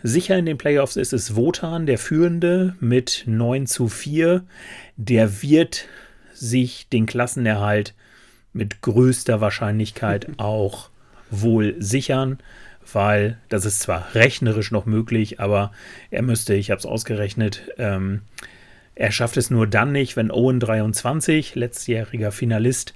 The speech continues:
Speaker 1: neunundneunzig Komma neun eins Punkte mehr macht als Wotan am kommenden Spieltag. Und ja,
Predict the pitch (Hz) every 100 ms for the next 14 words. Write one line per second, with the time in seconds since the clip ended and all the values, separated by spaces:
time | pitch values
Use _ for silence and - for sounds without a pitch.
0 | - - - - 110 117 135 120 117 113
1 | 117 120 110 110 107 113 92 107 - 123
2 | 113 120 104 110 113 110 - - 98 98
3 | 117 - 95 92 98 107 104 98 - 107
4 | 95 107 110 - 98 101 - - - -
5 | - - - -